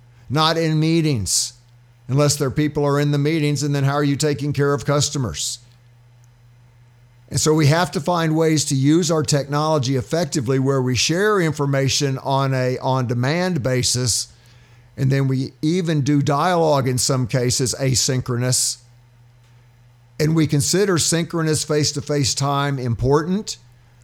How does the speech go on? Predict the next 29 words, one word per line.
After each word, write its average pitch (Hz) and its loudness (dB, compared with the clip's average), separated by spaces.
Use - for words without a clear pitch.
but 147 0
we 135 0
work 151 2
from 151 0
the 147 2
inside 135 2
out 139 2
to 123 -4
where 127 2
most 139 2
of 156 -2
our 147 2
face 139 0
time 131 0
is 107 -2
with 127 -2
our 123 2
frontline 131 -2
folks, 147 2
the 117 -6
folks 127 -2
that 127 -2
we 131 -2
are 127 0
directly 131 -2
responsible 123 -2
for 123 -2
helping 143 2
improve 143 2